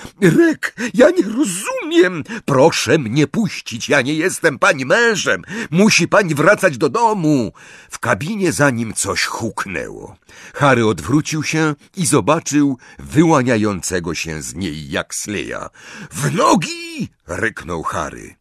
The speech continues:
Chwycił Hermionę za rękę, a Rona za ramię i okręcili się w miejscu. Pochłonęła ich napierająca ze wszystkich stron ciemność,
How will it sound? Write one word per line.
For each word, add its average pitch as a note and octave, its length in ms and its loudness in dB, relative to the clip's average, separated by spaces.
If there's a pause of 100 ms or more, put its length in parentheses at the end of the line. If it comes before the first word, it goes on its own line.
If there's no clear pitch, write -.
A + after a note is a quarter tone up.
(160)
Chwycił D#3 560 0
Hermionę A#2+ 720 2
za G2 180 -2
rękę, C3+ 520 2 (240)
a G#2 160 0
Rona A#2+ 300 4
za G#2 180 -2
ramię C3 560 2
i E3 180 -4
okręcili F#2 760 -4
się E2 260 -4
w B1 100 -14
miejscu. C2 600 -10 (640)
Pochłonęła D3+ 760 6
ich A#2 220 0
napierająca A2+ 800 2
ze F#2 140 -2
wszystkich - 520 -6
stron G2+ 400 -2
ciemność, D#2 720 -6